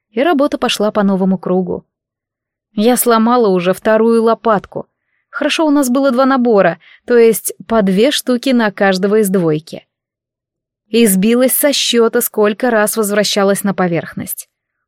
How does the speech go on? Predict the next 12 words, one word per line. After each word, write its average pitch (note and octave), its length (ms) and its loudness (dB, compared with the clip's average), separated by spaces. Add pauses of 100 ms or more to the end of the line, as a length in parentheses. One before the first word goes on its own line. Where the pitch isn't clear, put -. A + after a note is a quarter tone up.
(160)
Мне C4 260 4
удалось D4+ 420 0
выработать C4 520 -2
алгоритм, A#3 640 0 (240)
при G3+ 120 -4
котором G#3 460 0
мне G#3 240 0
хватало G3 460 0
запаса F3+ 400 -2
воздуха A#3 480 -2
на A#3+ 120 2
сбор F#3 340 -2